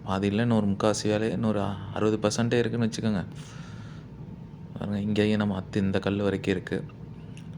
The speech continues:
கல்ல உள்ள தண்ணி தான் ஊனியிருக்கோம். அப்படியே நேரா பாருங்க, இந்த சைடுல ஃபுல்லா, இந்த சைடு முடிச்சாச்சு. இது வந்து நம்ம தோட்டத்தோட தெற்கு பகுதி.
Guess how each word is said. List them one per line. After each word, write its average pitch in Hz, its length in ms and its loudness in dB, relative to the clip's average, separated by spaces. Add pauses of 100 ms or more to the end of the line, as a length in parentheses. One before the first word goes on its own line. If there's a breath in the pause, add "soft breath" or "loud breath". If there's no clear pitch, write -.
(140)
கல்ல 101 260 -4
உள்ள 98 240 0
தண்ணி 101 240 4
தான் 98 220 2
ஊனியிருக்கோம். 92 420 0 (2500 loud breath)
அப்படியே 92 320 -4 (300)
நேரா 98 340 2
பாருங்க, 87 440 -2 (200)
இந்த 92 240 0 (100)
சைடுல 92 280 -2 (100)
ஃபுல்லா, 87 420 0 (640 loud breath)
இந்த - 200 -6
சைடு 202 120 0
முடிச்சாச்சு. - 680 -2 (1120 loud breath)
இது 101 120 -4
வந்து 107 460 2
நம்ம 95 160 2
தோட்டத்தோட 104 480 2
தெற்கு - 300 -2
பகுதி. 98 360 0